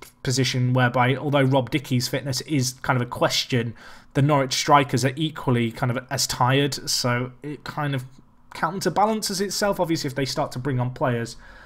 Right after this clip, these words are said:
that's where we could have problems. But yeah, they've brought on actually Beck at centre-back, and they've also brought on two other players. They've made all their subs after fifty-five minutes, which is bold. And, um, obviously two fresh-legged strikers coming on,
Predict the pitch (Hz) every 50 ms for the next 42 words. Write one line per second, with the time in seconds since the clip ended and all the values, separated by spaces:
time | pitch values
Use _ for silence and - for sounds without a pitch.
0 | - - - - - - 135 135 127 - 131 127 123 123 123 127 - - 131 123
1 | - - 120 120 - - 143 123 117 113 110 110 104 - 123 127 127 135 135 123
2 | 110 - - - - 131 127 131 165 160 147 147 139 135 135 131 - 131 123 127
3 | 143 127 - - 113 - - 147 120 117 117 127 117 117 107 - 127 127 127 135
4 | 135 127 - 135 127 131 139 135 135 - - 139 135 123 123 123 123 - - -
5 | - - - - - 190 165 180 175 - - 131 - 139 120 117 - - 170 196
6 | 202 196 208 202 170 147 - 180 170 160 160 170 156 135 - - 170 143 127 -
7 | 127 120 - - 127 127 - 131 123 - 135 117 135 131 123 123 120 117 123 -
8 | - 143 139 - 139 123 127 - 170 147 131 117 113 120 117 - - - - -
9 | - - - - - - - 123 117 120 113 113 113 104 - - - 135 - -
10 | 120 - - - 143 135 127 - 143 135 - - 147 131 120 123 123 - - -
11 | 151 139 135 127 135 127 - - 131 120 117 113 117 120 -